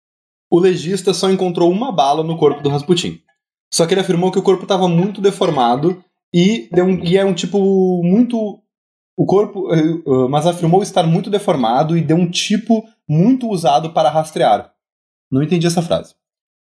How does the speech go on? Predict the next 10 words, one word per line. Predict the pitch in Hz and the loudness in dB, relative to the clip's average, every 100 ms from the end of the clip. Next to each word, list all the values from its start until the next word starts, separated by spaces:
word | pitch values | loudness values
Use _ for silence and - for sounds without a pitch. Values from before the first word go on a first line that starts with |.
| - | -2
Ele | 156 | 0
não | 165 165 226 | 2 0 -2
encontrou | 277 214 190 180 | -2 -4 0 0
evidências | 170 147 131 180 175 147 | 0 2 0 0 -2 -4
de | 123 147 | -2 -4
que | 165 | 2
Rasputin | 156 156 165 160 156 165 | 2 2 -4 -4 0 0
tenha | 175 170 | 0 0
sido | 170 160 | 0 0
envenenado. | 160 165 175 101 82 82 | 2 0 0 0 -2 -6